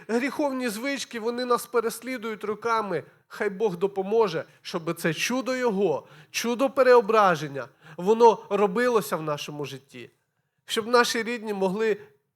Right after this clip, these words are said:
всміхнутися приємно, бачачи певні результати. Щоб наші діти, вони теж могли мінятися.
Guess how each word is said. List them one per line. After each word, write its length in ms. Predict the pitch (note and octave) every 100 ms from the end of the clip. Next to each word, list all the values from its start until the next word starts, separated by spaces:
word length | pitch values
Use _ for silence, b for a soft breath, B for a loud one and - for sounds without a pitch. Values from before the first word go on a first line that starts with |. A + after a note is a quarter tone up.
| _
всміхнутися 760 | - F3+ F3 G#3 A3+ G3 E3+ C#3
приємно, 600 | - C#3+ D#3+ D#3 C3+ A2+ b b
бачачи 540 | D3+ E3+ E3+ D#3 D3+
певні 380 | - F3+ G3 G3
результати. 760 | F#3+ F#3 F#3+ F3+ D3 B2+ A#2 - _ _ _ _ b b b b b b
Щоб 240 | - G3+
наші 320 | A3+ A#3 A#3+
діти, 380 | F3+ G#3+ B3 G#3+
вони 260 | F#3 F#3+ G3
теж 260 | A3 A3+
могли 300 | G#3 F#3+ F#3
мінятися. 800 | F3 F3+ F#3 F#3+ F#3 D3+ -